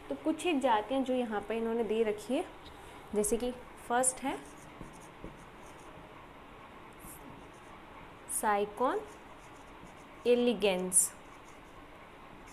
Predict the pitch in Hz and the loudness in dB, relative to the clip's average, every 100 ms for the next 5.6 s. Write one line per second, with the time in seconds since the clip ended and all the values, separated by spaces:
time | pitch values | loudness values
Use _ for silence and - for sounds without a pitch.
0 | - - 226 202 196 277 415 - - - | -10 -4 -2 -2 4 4 4 -2 -14 -16
1 | - 220 220 247 262 311 349 - - - | -6 0 4 4 4 2 0 -8 -14 -16
2 | - - - - - - - 262 349 381 | -16 -16 -16 -16 -8 0 4 6 4 0
3 | 311 330 - - - - - - - 240 | 2 0 -2 -16 -16 -16 -6 0 2 4
4 | 208 202 - 262 415 - - - - 202 | 6 4 4 2 2 -6 -16 -16 -6 4
5 | 233 233 233 196 175 - | 4 4 4 4 2 -2